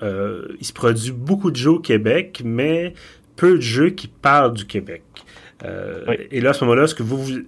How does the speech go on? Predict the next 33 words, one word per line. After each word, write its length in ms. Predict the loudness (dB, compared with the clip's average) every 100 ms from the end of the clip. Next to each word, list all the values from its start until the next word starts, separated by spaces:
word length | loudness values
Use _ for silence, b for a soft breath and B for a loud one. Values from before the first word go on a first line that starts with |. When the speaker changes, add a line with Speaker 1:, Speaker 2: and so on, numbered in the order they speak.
| -14 -14
Speaker 1:
est-ce 140 | -8
que 80 | -2
vous 100 | 2
aviez 280 | 2 2 2
déjà 420 | 2 2 2 2
l'idée 540 | 0 0 0 0 -2
ou 80 | -2
vous 240 | -4 0 0
avez 160 | 0
dit, « 100 | 0
Bon, 120 | 0 2
ben, 100 | 2
il 60 |
y 20 |
a 40 | 2
un 40 |
marché 400 | 2 0 -2 -2
à 40 | -2
occuper, 280 | -2 -4
il 80 | 0
y 40 | 0
a 20 |
une 200 | 0 0
niche 220 | -2 -2
à 60 | -4
occuper, 480 | -6 -8 -6 -6 -8 B B B
j'y 240 | -6 -4 0
vais, 260 | 4 4
je, 320 | 4 2 2 0
je, 220 | -2 -4 B B B
je, 300 | -4 -2 0
j'occupe 360 | 0 2 2 2
l'espace » ? 680 | 0 0 -4 -6 -16 -20